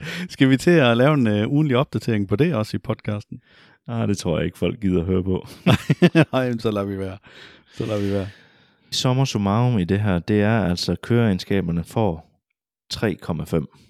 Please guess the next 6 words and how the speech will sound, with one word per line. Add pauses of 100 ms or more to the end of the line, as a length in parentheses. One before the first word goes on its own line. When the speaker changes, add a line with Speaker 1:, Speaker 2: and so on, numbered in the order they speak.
(680)
Speaker 1:
Det
er
fuldstændig
spot
on. (640)
Speaker 2:
Ja.